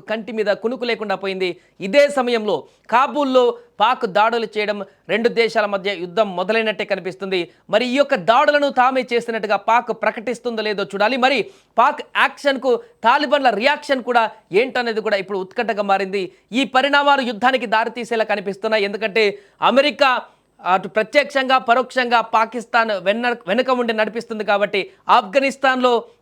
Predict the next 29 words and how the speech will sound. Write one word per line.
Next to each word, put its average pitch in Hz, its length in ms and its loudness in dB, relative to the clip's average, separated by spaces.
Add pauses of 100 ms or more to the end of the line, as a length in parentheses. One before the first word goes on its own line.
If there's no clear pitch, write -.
(560)
అక్కడ 247 200 2
ఒక 247 80 0 (140)
ఎయిర్ 254 220 4
బేస్ని 269 320 2 (160)
తిరిగి 254 280 -2 (360)
మరలా 262 260 4 (100)
మాకు 262 180 2 (120)
అప్పచెప్పాలని 247 640 0 (120)
అమెరికా 240 280 -2 (140)
డిమాండ్ 247 340 2
చేస్తున్న 226 380 -2
సందర్భంలో, 208 500 0 (380)
ఆఫ్ఘనిస్తాన్ 226 640 0
ససేమిరా 277 560 4
అంటున్నటువంటి 214 500 -4
సందర్భంలో 196 480 -4 (380)
అమెరికా 262 400 4 (140)
కూడా 214 180 4 (400)
ఆఫ్ఘాన్ 220 380 -2
పైన 208 220 0
ఒక 196 80 -8 (120)
కన్నేసినట్టుగా 220 640 0
కనపడుతుంది. 180 520 -4 (380)
ఈ - 20 0 (140)
కారణంగానే 262 560 4 (400)
పాకిస్తాన్ను 262 640 2
ఉసుగొలిపి 208 480 -4 (320)
బ్యాక్ 262 260 2
ఎండ్‌లో 269 220 2